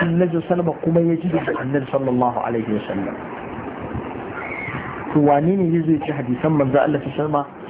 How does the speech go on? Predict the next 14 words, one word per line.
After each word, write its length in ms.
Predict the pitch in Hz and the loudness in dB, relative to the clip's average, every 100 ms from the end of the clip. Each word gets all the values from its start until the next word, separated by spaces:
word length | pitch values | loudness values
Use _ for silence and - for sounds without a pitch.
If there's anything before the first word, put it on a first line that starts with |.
| - | -2
su 140 | 143 | 0
dubu 220 | 135 131 135 | 2 2 4
hudu 160 | 156 151 | 4 2
ne? 140 | 135 - - - 131 | 0 -4 -8 0 4
Ga 160 | 143 139 | 6 4
sahabbansa 600 | - 139 - 185 185 165 - - - - - - - - - | 0 0 4 4 4 0 -2 -8 -16 -14 -12 -10 -10 -4 4
waɗanda 460 | 170 196 165 - | 4 6 4 4
aka 240 | - - 330 196 | 0 -2 -2 2
iya 160 | 175 - | 2 4
iyakance 760 | 185 180 185 175 185 135 - - - | 4 6 4 2 0 -2 -4 -2 0
adadinsu 560 | 165 151 165 170 170 185 | 2 2 2 2 0 0
a 80 | 139 | 2
wannan 480 | 151 160 151 156 156 | 2 0 0 0 4
lokacin, 560 | 175 175 - - 180 | 6 4 0 -4 -4